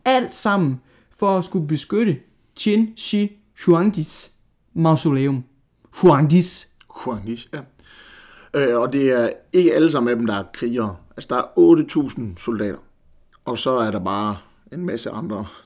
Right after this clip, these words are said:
Speaker 2: ting. <laughs> Øh, heste f-, og, øh,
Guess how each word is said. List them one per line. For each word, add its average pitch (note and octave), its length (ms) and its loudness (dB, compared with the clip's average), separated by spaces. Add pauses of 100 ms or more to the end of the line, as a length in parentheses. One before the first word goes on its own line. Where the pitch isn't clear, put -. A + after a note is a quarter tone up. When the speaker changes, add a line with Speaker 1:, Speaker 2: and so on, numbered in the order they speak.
Speaker 2:
ting. - 240 -12
<laughs> - 40 -18 (1080)
Øh, A2+ 380 -2
heste C3 380 -4
f-, - 340 -16
og, G2 580 -10
øh, F#2+ 760 -12